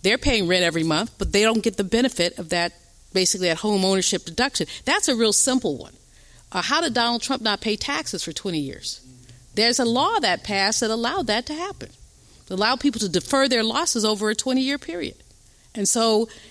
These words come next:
you know, he got rewarded for being a, a, for being a business failure, frankly. Um, so the tax code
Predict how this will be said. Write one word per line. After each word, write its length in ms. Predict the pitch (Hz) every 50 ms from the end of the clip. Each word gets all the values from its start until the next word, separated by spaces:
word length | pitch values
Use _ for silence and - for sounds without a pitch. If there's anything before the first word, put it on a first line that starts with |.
| - -
you 100 | - 247
know, 200 | 226 185 190 208
he 220 | - - 311 339
got 200 | 294 269 233 196
rewarded 680 | - 208 190 196 175 208 285 330 330 262 208 196 202 -
for 300 | - - 214 208 202 196
being 600 | 190 202 208 202 196 190 185 185 190 214 214 - - - - - - _ - - - - - - - - - - - - -
a, 120 | - 185 185 175 -
a, 120 | 196 202
for 240 | 180 175 - - 220
being 240 | 202 247 262 254 220
a 40 |
business 400 | 180 165 240 247 - 214 208 -
failure, 340 | - 269 320 359 277 165 175
frankly. 480 | 165 - 233 262 302 294 - 143 - - - - - - - - 117 - - 127 -
Um, 400 | 240 196 190 185 185 190 196 190 - - - - - - - - - - - 285 311 302 - - - - - - - - - - - 165 180 190 185 175 180 165 - - - - - - - - - - - - -
so 240 | - - - 285 269
the 100 | 240 269
tax 380 | - - 320 392 440 453 - -
code 360 | - - 294 269 247 247